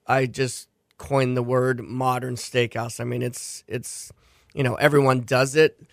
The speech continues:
but we put our twist on it. And what was different about Garden Grace is it's not real dark. It's kinda more light and airy and modern furniture,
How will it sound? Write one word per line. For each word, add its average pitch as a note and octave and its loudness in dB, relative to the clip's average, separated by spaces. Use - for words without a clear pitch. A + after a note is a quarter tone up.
but C#3 4
we D3+ 4
put C#3+ 0
our B2+ 6
twist - -2
on A#2 -2
it. A#2+ -6
And B2+ -4
what B2+ -2
was C3 -4
different D3+ 2
about B2 4
Garden C3+ 6
Grace C3+ 2
is A#2+ -4
it's B2+ -4
not C#3 2
real C3 4
dark. B2+ 0
It's B2 -6
kinda C3 -2
more B2 0
light B2 0
and A#2+ -4
airy C#3 2
and A#2+ -2
modern C#3 0
furniture, C#3+ -4